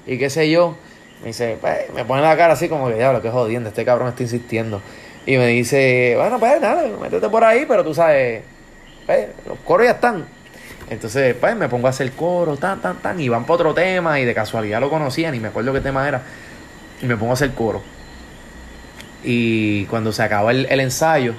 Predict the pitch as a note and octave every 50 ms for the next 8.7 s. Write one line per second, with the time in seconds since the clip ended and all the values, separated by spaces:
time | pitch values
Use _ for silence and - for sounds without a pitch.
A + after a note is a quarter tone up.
0 | - - - - - - G#2+ A2 G#2+ G#2+ G#2+ G#2+ - B2 B2 C#3+ E3 E3+ C#3+ B2
1 | - - - - - - - - - - - - - - - - - - - -
2 | - E3 F#3+ G#3 C4 C4 - - - - C3+ B2+ D3 G#3+ F#4 F#4 - - - -
3 | - - - - - A#2 A#2+ B2+ D#3 D#3+ G3 G3+ A#3 C#4 F#4+ - - - - -
4 | - - - - - - - - - - - - - C3 B2+ - D3+ C#3+ D3+ D3
5 | D3 D3+ D3 C3 D3 C#3 C3+ C3 B2 A#2 - - B2 B2+ B2+ B2+ C3 C3 - C#3+
6 | C3+ C#3 C#3+ C3+ B2+ A#2+ A2+ A2+ A#2 G#2+ G#2+ A#2 A2+ A#2+ B2+ C3 B2+ B2+ C3 A#2+
7 | A2 - C#3+ C#3+ C#3 C3 C3 - - D3+ F3+ F#3 F3 D#3+ D3 C3 A#2+ A2+ A2 A#2
8 | B2 C3 C3 C3+ C3 C3 D3 E3+ F3+ F3 E3+ E3 D#3 D3+